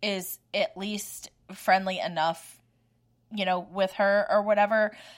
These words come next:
And that person posted something on Facebook today that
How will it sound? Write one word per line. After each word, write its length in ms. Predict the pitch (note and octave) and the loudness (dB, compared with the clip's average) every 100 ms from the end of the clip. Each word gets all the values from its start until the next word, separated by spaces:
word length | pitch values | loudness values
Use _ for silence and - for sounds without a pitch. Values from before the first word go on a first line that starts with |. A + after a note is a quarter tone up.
| - | -8
And 520 | - G3 F#3 F3+ F3 - _ _ | 2 4 4 2 -6 -14 _ _
that 220 | G3+ F#3+ | 4 4
person 320 | - F#3+ F#3 E3 | 2 -4 -6 -8
posted 460 | G3 F3 - F3 | -8 -8 -12 -4
something 600 | F3+ E3 - E3+ E3 E3 - - _ - | -2 0 0 0 -2 -6 -16 -20 _ -2
on 340 | F#3 F3 F3 | 2 2 0
Facebook 380 | E3+ F#3 F3 F3+ | -4 -8 -6 -10
today 300 | - F3 D#3+ | -6 -2 0
that 320 | D#3+ D#3 - | 2 0 0